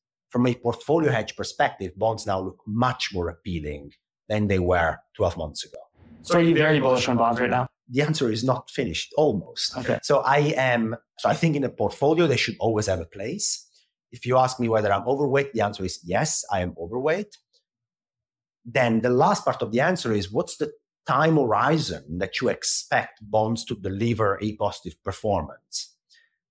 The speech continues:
Speaker 1: And here I think you have to be a bit more patient than the past, really, because of two reasons.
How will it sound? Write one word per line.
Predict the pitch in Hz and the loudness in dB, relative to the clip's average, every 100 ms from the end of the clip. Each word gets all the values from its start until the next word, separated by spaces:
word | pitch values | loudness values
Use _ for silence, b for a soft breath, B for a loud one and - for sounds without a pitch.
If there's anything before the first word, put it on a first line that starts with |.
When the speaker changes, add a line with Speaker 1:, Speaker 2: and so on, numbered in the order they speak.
| _ _ _ - | _ _ _ -2
Speaker 1:
And | 113 117 | 0 0
here | 139 196 | 2 2
I | 160 123 | 4 2
think | - 175 | 0 0
you | 131 | 0
have | 127 | -2
to | - | -4
be | 113 120 | -8 -8
a | |
bit | 87 - 156 | -6 -4 -4
more | 131 117 - | -4 -6 -6
patient | - 127 - 92 | -6 -4 -2 -2
than | 87 87 | -2 -2
the | 85 | -4
past, | - 104 - - - - _ - | -2 -2 -2 -2 -4 -6 _ -8
really, | 101 78 76 | -6 -4 -6
because | 80 82 92 85 - _ _ _ _ - | -6 0 2 2 -2 _ _ _ _ -8
of | 104 | -2
two | 147 | 0
reasons. | 127 147 - 69 - - | 2 0 -2 -6 -8 -10